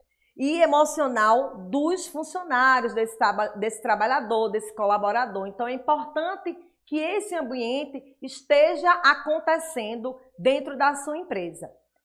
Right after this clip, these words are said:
e onde todos se sentem respeitados, apoiados e podem lidar com os desafios emocionais do trabalho, que nós sabemos que são vários. Então, esse seguro,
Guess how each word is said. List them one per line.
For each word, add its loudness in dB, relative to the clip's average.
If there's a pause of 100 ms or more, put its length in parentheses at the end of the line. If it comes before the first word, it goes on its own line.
(200)
e -2
onde 6 (160)
todos 8
se -8
sentem -6
respeitados, 0 (380)
apoiados 4
e -10
podem 0
lidar 2
com -2
os -4
desafios -2 (120)
emocionais -2
do -12
trabalho, 0
que -8
nós -4
sabemos -6
que -12
são -2
vários. 2 (280)
Então, 0 (280)
esse 2 (220)
seguro, 2